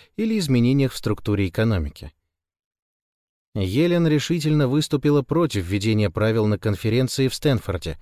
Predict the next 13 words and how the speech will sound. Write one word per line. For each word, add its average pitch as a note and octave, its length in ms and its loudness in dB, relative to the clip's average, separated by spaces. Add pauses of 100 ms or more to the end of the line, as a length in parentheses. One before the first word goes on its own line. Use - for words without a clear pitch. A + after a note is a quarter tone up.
(320)
в G#2+ 60 -6
январе G#2+ 460 2
две B2 180 -2
тысячи A2+ 380 -4
семнадцатого A2 720 -2
года, G2 360 -4 (960)
где G2+ 320 0
присутствовал E3 640 -2
ведущий B2+ 520 0
сторонник A2+ 540 0
правил G#2+ 380 0
Джон F#2+ 260 -2
Тейлор. E2+ 440 -6